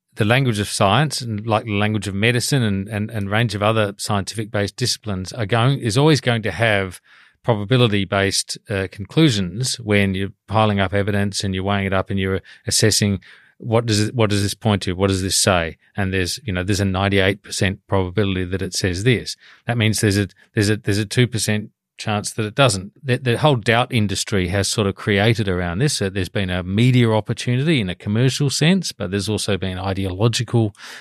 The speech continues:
uh, basis for some of this stuff. And that doubt has also probably been fed sometimes by some of the language that's been used by, uh, climate scientists, quite understandably, but it's like what's good science might not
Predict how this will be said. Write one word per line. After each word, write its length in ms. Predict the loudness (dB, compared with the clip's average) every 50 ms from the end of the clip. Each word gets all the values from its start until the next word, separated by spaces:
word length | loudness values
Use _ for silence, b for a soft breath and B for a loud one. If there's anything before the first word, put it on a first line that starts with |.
| B B
uh, 180 | -4 -2 -2 -2
basis 480 | 0 0 0 2 2 2 0 0 0 -2
for 280 | -2 -2 -2 0 0
some 240 | 0 0 0 0 0
of 100 | -2 -2
this 180 | -2 -2 0 -2
stuff. 380 | -2 -2 -2 -2 -4 -4 -6 B B B B B B B
And 180 | 2 2 4
that 220 | 4 2 2 0 0
doubt 360 | 2 4 4 4 4 2 0 _ _
has 160 | -4 0 2
also 260 | 2 2 2 2 -2 -2
probably 480 | 0 0 0 2 2 0 0 0 0
been 200 | 0 0 -2 -4
fed 320 | -4 -4 -2 -2 -2 -2 -2
sometimes 880 | -4 -2 -2 -2 -2 -4 -4 -4 -6 -6 -6 -8 -8 -8 -6 -8 -8 b b b b b b _
by 220 | 0 2 4 4 4
some 220 | 4 2 2 2 0
of 140 | 0 -2
the 80 | -2 -2
language 560 | 0 0 0 -2 -2 -4 -6 -6 -6 -6 -8
that's 120 | -10 -10 -8
been 220 | -6 -6 -6 -6
used 300 | -6 -6 -6 -8 -8 -8
by, 340 | -6 -4 -2 -2 -2 -4 -6 b b b b b b b _
uh, 140 | -8 -8 -8
climate 380 | -6 -4 -4 -2 -2 -4 -6 -6
scientists, 720 | -4 -4 -2 -2 -4 -4 -4 -6 -6 -6 -8 -12 -12 -14 _ _ _ -2
quite 220 | 0 2 2 2 -2 _ _ _ 0
understandably, 1000 | 2 2 4 2 2 2 2 4 4 4 4 2 2 0 -2 -2 -2 -2 -4 -4 -6 _ _ _ _ 0
but 240 | 2 2 2 0 -4 _ _ _ _ _
it's 240 | -4 -4 -4 -4 -4
like 160 | -2 -2 0
what's 240 | 2 2 0 0 0
good 260 | 2 2 4 4 4
science 460 | 2 0 2 2 4 2 0 -2 -4
might 160 | -8 -8 -8 -8
not 180 | -8 -10 -10